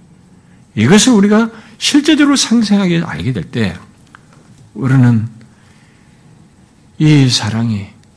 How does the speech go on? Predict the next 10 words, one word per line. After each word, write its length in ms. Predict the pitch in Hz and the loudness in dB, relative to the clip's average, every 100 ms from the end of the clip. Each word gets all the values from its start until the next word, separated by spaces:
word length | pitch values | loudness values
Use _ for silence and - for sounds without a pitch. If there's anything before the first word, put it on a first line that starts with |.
| _ _ _ - | _ _ _ -4
내가 220 | 131 156 | 0 2
얼마나 380 | 131 175 190 180 | 4 6 4 2
큰 340 | 185 - 208 | -2 -2 -2
사랑을 460 | 180 160 151 156 143 | -2 -2 -2 0 -2
입고 280 | 143 147 | -2 -6
큰 300 | 139 - 220 | -6 -2 0
사랑의 500 | 220 - 185 190 175 | 0 -2 -2 -2 -2
근거에서 760 | 175 135 165 190 185 180 175 165 | -2 0 0 0 -2 -2 -6 -8
구원을 960 | - - 131 131 165 180 180 170 170 | -10 -10 -6 -2 0 2 2 2 0
받고 460 | 165 107 - - 147 | -2 -8 -12 -6 -6